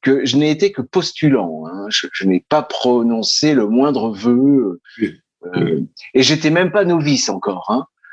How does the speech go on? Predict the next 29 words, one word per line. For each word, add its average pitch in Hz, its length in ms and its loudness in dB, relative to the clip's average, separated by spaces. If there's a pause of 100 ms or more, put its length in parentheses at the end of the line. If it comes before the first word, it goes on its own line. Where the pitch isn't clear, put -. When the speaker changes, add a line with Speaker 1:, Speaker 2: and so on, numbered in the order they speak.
(320)
Speaker 1:
Euh, 98 220 2
parce - 200 -4
que, 123 320 2
d'ailleurs, 131 460 2
ça 123 160 -4
explique 110 320 -4
beaucoup 120 320 0
la 117 120 2
crise 113 260 -4
des 113 80 0
vocations, 175 600 -4 (600)
c'est - 120 -4
que 120 100 0
tout 151 300 0
est 117 60 2
fait - 300 0
pour 120 200 -8
dissuader 110 440 -2
les 101 140 0
gens 147 300 0
de, 101 500 -6
de 95 100 -8
rentrer 95 300 -6
dans 107 120 -2
le 92 60 -6
monastère. 104 500 -2
Speaker 2:
Oui, 147 180 2
oui, 117 240 -12
oui, 110 120 -2